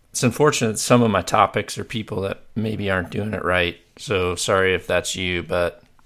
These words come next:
I'll help you out. I'll make sure you're, you're good to go. Um, been a few weeks for the podcast, but I've been busy. Been in Alberta. I was up at Red Willow Outfitters.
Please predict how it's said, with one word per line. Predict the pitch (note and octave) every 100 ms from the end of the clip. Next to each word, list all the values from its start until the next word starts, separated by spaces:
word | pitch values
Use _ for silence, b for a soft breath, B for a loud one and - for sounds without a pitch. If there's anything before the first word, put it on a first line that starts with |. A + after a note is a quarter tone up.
| -
I'll | G#2+ A2+
help | A2+ -
you | G2+
out. | F#2+ F#2+ - _
I'll | -
make | A2+ G#2
sure | - A2+
you're, | G#2 G#2 - - - -
you're | A2 G#2+ G2 - E3+
good | D3 A2
to | G2+
go. | G#2 G2+ G2 F#2+ _ B B B B B
Um, | - G#2+ G#2+ G2+ G2+ G2 G2+ _
been | - B2
a |
few | A#2+ C3+
weeks | B2+ B2
for | - B2+
the |
podcast, | A#2 B2+ B2 - C3 C3 C3 -
but | - G#2 G2+ -
I've | G2+
been | G2+ G2+
busy. | G2 A2+ C3 E3 E3+ B B B B B -
Been | A#2+
in | A2
Alberta. | G#2 G2+ F#2+ A2 B2 D3+ E3+ -
I | G2
was | G#2 F#2
up | G#2+ -
at | G#2+ -
Red | G2 G#2+ G2+ G2
Willow | G#2+ G#2+ G2
Outfitters. | G2+ G#2 - - A2+ A#2+ A#2+ A#2+ A#2 - -